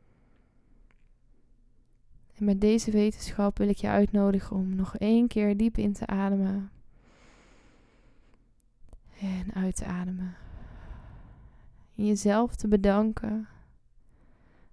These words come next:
dat je deze visualisatiemeditatie zojuist hebt gedaan. En jezelf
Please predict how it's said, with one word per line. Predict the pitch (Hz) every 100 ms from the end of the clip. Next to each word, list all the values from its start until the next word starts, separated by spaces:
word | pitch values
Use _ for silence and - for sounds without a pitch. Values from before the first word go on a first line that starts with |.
| -
dat | 214 -
je | 208
deze | 214 226 233 240
visualisatiemeditatie | 233 220 214 208 190 190 196 - 196 190 185 - 180 175 -
zojuist | 190 185 180 180 -
hebt | -
gedaan. | - - 170 165
En | 190 180
jezelf | 180 196 190 196 202 -